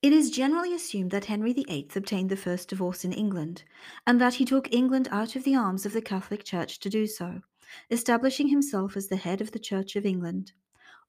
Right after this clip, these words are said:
all so that he could rid himself of one wife by divorcing her, in order to take another wife,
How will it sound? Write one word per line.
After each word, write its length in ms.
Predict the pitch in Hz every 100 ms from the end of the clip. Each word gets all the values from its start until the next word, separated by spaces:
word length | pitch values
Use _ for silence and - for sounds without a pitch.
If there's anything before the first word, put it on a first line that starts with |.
| -
all 300 | 220 269 277
so 180 | -
that 160 | 214 202
he 100 | 202
could 220 | 196 185
rid 220 | 185 202
himself 440 | 262 262 262 254 254
of 120 | 214
one 240 | 214 247
wife 260 | 214 175 -
by 140 | 180
divorcing 560 | 180 180 185 190 - 190
her, 340 | 202 196 170 - _ - - -
in 100 | 196
order 260 | 196 196 196
to 140 | 196
take 300 | 185 170 -
another 280 | 185 214 233
wife, 440 | 175 160 185 -